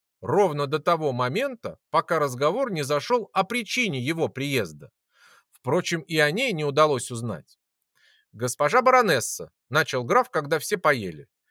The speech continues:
На спиртное никто не налегал. «Ваш супруг оскорбил меня. Буду откровенен. Я даже подумываю о том, чтобы объявить вам войну.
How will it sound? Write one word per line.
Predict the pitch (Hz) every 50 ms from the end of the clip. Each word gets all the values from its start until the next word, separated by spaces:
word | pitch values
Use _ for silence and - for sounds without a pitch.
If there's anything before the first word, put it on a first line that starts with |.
| _ _ _ _
На | - 120 139
спиртное | - - 175 165 151 - 277 302 302
никто | 254 220 190 - - 233 220
не | 202
налегал. | 185 170 160 156 147 120 107 87 76 76 _ _ _ _ _ _ _ _ - - - _ _ _
«Ваш | - 95 117 160 160 -
супруг | - - 156 131 - 220 269 254 _ _ _
оскорбил | - 196 202 - - 233 233 226 214 262 262 190
меня. | 135 117 107 98 87 78 - _ _ _ _ _ _
Буду | - 135 233 285 240 254
откровенен. | 233 - - 196 190 175 147 127 113 101 92 85 78 76 - _ _ _ _
Я | - 107 147 208 202
даже | 175 190 165 143 135
подумываю | - - 143 147 175 262 269 240 208 160 143 135 123 - -
о | 139
том, | 131 - 262 269 240
чтобы | - - - 208 175 175 165
объявить | - - 147 135 131 135 147 180 233 233 -
вам | 127 120 160 170 165
войну. | 143 156 160 156 135 107 92 76 -